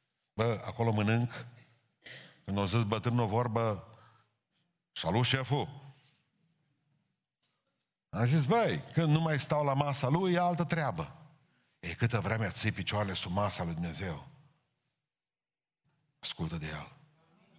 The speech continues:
El știe de ce zice, "Foc oprins, țineți foc oprins, țineți foc oprins." E dificil.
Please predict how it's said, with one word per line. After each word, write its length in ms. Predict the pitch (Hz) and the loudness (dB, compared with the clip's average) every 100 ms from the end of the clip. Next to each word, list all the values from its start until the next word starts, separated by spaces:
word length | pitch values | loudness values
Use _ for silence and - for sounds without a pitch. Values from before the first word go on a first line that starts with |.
| - - - | -20 -20 -4
El 200 | 101 92 | 0 2
știe 420 | - - 127 107 | 2 2 2 2
de 140 | 90 | -2
ce 180 | 87 95 | -2 -4
zice, 480 | 85 95 - 90 80 - - | -2 -2 -2 -4 -6 -12 -18
"Foc 320 | - - 104 | -6 -4 -2
oprins, 600 | 95 - 107 90 87 - - - | -4 -2 0 0 -2 -4 -8 -14
țineți 380 | - 127 117 98 | -2 0 2 0
foc 200 | - 110 | -2 -4
oprins, 320 | 95 110 101 | -2 0 0
țineți 340 | - 120 110 - | 0 0 0 0
foc 160 | 113 | -2
oprins." 580 | 98 87 104 85 76 - - - - - | -2 -2 -2 -2 -2 -8 -14 -20 -20 -6
E 80 | 92 | 0
dificil. 640 | 98 95 113 - 139 | 0 2 2 2 0